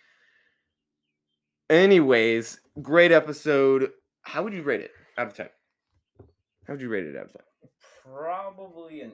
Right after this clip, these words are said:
Speaker 2: uh, eight point, probably an eight point seven five.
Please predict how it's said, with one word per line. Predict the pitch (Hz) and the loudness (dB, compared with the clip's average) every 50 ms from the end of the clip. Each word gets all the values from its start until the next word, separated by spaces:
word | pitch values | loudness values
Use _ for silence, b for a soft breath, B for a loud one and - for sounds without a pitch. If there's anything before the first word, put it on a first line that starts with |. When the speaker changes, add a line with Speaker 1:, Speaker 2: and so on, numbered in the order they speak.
| - _ _ _ _ _ _ _ _ _ _ _ _ _ _ _ _ _ _ _ _ _ _ - | -20 _ _ _ _ _ _ _ _ _ _ _ _ _ _ _ _ _ _ _ _ _ _ -18
Speaker 2:
uh, | 104 101 95 - _ _ _ 107 | -18 -16 -18 -20 _ _ _ -18
eight | 110 110 107 _ _ _ _ _ | -18 -18 -18 _ _ _ _ _
point, | _ - 120 110 101 - _ _ _ _ _ _ _ _ _ _ _ _ _ _ _ _ _ _ _ - | _ -18 -16 -16 -16 -16 _ _ _ _ _ _ _ _ _ _ _ _ _ _ _ _ _ _ _ -6
probably | 196 202 254 247 | -4 -2 0 0
an | 208 160 - - | 0 0 0 0
eight | - 135 131 - - | 0 0 -2 -2 -6
point | - - 139 131 127 - - - | -8 -4 -2 -2 -2 -2 -4 -10
seven | - - - 104 98 101 101 92 | -14 -10 -8 -8 -6 -6 -8 -10
five. | - _ _ - 87 82 69 50 50 50 - - _ - | -12 _ _ -12 -12 -12 -12 -16 -18 -20 -20 -20 _ -20